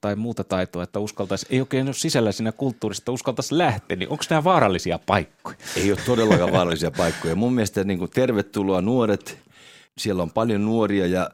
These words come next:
Speaker 2: eikä se tanssiminen ole, se tulee sieltä si-, sivutuotteena. Siellä tapaatte toisianne, ihmiset kohtaa tanssipaikoilla, se, mikä on hieno asia mun mielestä. Ei tarvi olla yksikseen, sinne vaan rohkeasti, ja,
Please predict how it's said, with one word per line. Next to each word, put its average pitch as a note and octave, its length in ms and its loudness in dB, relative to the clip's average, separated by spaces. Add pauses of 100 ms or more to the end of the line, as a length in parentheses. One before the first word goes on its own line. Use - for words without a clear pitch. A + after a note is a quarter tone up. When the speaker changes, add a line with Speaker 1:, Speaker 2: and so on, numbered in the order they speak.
Speaker 2:
eikä A#2+ 300 0
se G2 140 -4
tanssiminen G#2+ 600 -2
ole, E2 160 -6
se G#2+ 160 -2
tulee E2+ 360 -2
sieltä F2 380 -4
si-, D2 160 -12 (120)
sivutuotteena. F2+ 760 -4
Siellä F#2 240 -4
tapaatte F#2 560 -4
toisianne, E2 720 -2 (440)
ihmiset G#2+ 320 0
kohtaa F2 560 -4
tanssipaikoilla, D2+ 880 -6 (560)
se, - 120 -12
mikä F#2+ 240 -4
on E2+ 100 -2
hieno F2+ 340 0
asia D#2 260 -4
mun E2 180 -2
mielestä. D#2 280 -6
Ei F2+ 140 -2
tarvi D#2+ 380 -4 (160)
olla D#2 180 -6
yksikseen, G2 600 -2
sinne G#2+ 320 -2
vaan G2 180 0
rohkeasti, F#2 640 -2
ja, E2 260 -2